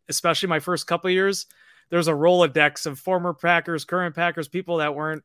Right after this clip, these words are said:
they weren't picking up that cell, but Leroy Butler's always made time for me. So when he,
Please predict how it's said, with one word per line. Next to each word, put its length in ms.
they 120
weren't 180
picking 240
up 160
that 180
cell, 340
but 220
Leroy 280
Butler's 340
always 240
made 300
time 240
for 120
me. 160
So 200
when 100
he, 320